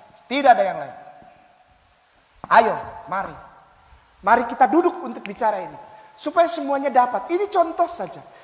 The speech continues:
One faith, one direction arahnya bukan, bukan sejarah tentang,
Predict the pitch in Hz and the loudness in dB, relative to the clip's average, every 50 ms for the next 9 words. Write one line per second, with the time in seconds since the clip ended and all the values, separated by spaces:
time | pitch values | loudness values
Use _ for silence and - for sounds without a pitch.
0 | - - - 233 254 269 262 - 381 381 370 370 311 285 277 247 247 254 277 294 | -20 -6 0 2 2 2 2 0 -2 -2 -2 0 -2 -2 0 0 0 0 0 0
1 | 294 - 285 254 269 - 233 247 269 285 285 311 277 247 254 240 - 247 226 233 | 0 0 -4 -2 0 2 2 2 0 0 -2 -2 -4 -4 -4 -4 -2 -2 -2 -2
2 | 220 185 220 - 240 226 214 - - 196 147 - 196 220 220 233 220 202 - 214 | -4 -8 -8 -4 -4 -6 -6 -6 -10 -12 -6 2 4 6 6 6 6 2 0 -4
3 | 180 185 - 175 165 170 | -6 -4 -2 -4 -4 -4